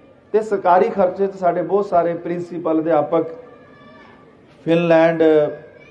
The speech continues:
ਸਿੰਗਾਪੁਰ ਦੇ ਅੰਦਰ ਗਏ। ਅਜੀਤ ਸਿੰਘ ਜਾ ਕੇ ਆਏ ਨੇ, ਮੈਂ, ਇਹਨਾਂ ਨੇ ਮੈਨੂੰ ਦੱਸਿਆ ਉੱਥੋਂ ਦਾ ਸਿਸਟਮ। Not only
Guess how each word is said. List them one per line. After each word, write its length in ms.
ਸਿੰਗਾਪੁਰ 560
ਦੇ 160
ਅੰਦਰ 220
ਗਏ। 240
ਅਜੀਤ 240
ਸਿੰਘ 200
ਜਾ 180
ਕੇ 140
ਆਏ 180
ਨੇ, 80
ਮੈਂ, 480
ਇਹਨਾਂ 140
ਨੇ 60
ਮੈਨੂੰ 140
ਦੱਸਿਆ 300
ਉੱਥੋਂ 180
ਦਾ 100
ਸਿਸਟਮ। 440
Not 420
only 280